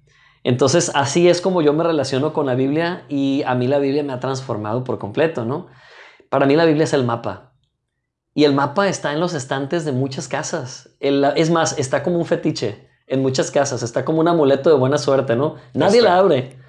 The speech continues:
Speaker 2: Ok, la
Speaker 1: No, no, la
Speaker 2: Biblia,
Speaker 1: Biblia.
Speaker 2: la
Speaker 1: Nadie,
Speaker 2: Biblia.
Speaker 1: nadie la abre, está empolvada. <laughs> Pero
Speaker 2: Ah, sí.
Speaker 1: el hecho de tener una Biblia en la, en, en, en la
Speaker 2: Eh.
Speaker 1: sala de tu casa es como, "Yo tengo la Biblia",
Speaker 2: Es
Speaker 1: ¿no?
Speaker 2: tradición, sí.
Speaker 1: Es tradición,
Speaker 2: Sí, sí, sí.
Speaker 1: <laughs> exacto.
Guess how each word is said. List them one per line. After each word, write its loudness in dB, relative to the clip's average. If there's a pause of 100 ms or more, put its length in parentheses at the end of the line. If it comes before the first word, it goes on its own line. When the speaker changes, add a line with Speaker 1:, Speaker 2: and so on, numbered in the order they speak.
Speaker 2:
Ok, -8
la -4
Speaker 1:
No, 4
no, 4
la 6
Speaker 2:
Biblia, 6
Speaker 1:
Biblia. 4
Speaker 2:
la 2
Speaker 1:
Nadie, 4
Speaker 2:
Biblia. 4
Speaker 1:
nadie 6
la 6
abre, 4
está 0
empolvada. 4
<laughs> 2
Pero 6
Speaker 2:
Ah, 0
sí. -8 (140)
Speaker 1:
el 4
hecho 4
de -2
tener 0
una 4
Biblia 2
en 0
la, -2
en, 0
en, -2
en -2
la 0
Speaker 2:
Eh. -2
Speaker 1:
sala 2
de 2
tu -2
casa -2
es -6
como, -4
"Yo -6
tengo -6
la -4
Biblia", -4
Speaker 2:
Es -4
Speaker 1:
¿no? -4
Speaker 2:
tradición, -4
sí. -2
Speaker 1:
Es 2
tradición, 6
Speaker 2:
Sí, -2
sí, 4
sí. -
Speaker 1:
<laughs> -2
exacto. 2